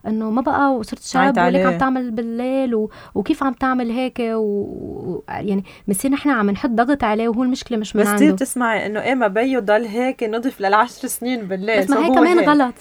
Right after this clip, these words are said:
Speaker 1: ما هي
Speaker 2: مم.
Speaker 1: مشكلة، مشكلة كمان غلط، يعني مش كل شي صاير قبل يعني هو صحيح. So نحن هون كمان
Speaker 2: أي
Speaker 1: لازم
Speaker 2: سنة شو
Speaker 1: نعالج.
Speaker 2: قلي؟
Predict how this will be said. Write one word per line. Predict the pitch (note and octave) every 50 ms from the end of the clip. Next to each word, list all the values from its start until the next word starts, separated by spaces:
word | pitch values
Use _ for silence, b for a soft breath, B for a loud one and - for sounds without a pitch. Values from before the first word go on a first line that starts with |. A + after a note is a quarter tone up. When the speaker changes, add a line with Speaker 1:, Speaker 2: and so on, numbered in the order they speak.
| - -
Speaker 1:
ما | A#3+ A#3
هي | A3+ D#4+
Speaker 2:
مم. | D#4
Speaker 1:
مشكلة، | F4 - - - - A#3+ A#3 A#3 B3 C4 C4+ - -
مشكلة | B3 E4 - - - - C#4 C#4
كمان | C4+ C4 C4 E4 G4+ G4
غلط، | D4+ B3+ A3+ A#3 B3+ A#3+ G#3 F#3+ G3+
يعني | G3 A3
مش | C4+ C#4 -
كل | - D#4 -
شي | - - D#4+
صاير | C#4+ - C#4 C4+ C#4+ C#4 A#3
قبل | - A#3 A#3+ C#4
يعني | A3 G3 G3 G3+
هو | A3+ A3+ A3
صحيح. | G3+ - F#3 F#3 - - G#3 G3 F#3 F#3 - b b b b b b b b - -
So |
نحن | G#3 G#3+ A#3+ C4+ - C#4+
هون | B3+ A3+ B3 B3 B3 A#3
كمان | - A3 F#3 F3+
Speaker 2:
أي | F#3 F#3+
Speaker 1:
لازم | A3 G#3 G3+
Speaker 2:
سنة | G3 F#3+
شو | F#3+ F#3+ F#3+
Speaker 1:
نعالج. | F#3+ G3 F3 E3+ F3+
Speaker 2:
قلي؟ | F3+ G3 A3